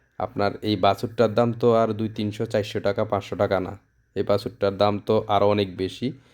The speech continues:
একটা সর্বনিম্ন বাছুরের দাম কমপক্ষে,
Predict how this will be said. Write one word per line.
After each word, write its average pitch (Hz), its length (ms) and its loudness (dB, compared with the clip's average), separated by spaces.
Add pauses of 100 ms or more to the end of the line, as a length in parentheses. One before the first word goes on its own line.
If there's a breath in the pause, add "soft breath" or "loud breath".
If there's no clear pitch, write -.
(360 soft breath)
একটা 107 320 0
সর্বনিম্ন 120 680 4
বাছুরের 104 520 2 (440)
দাম 101 340 -2
কমপক্ষে, 101 720 -2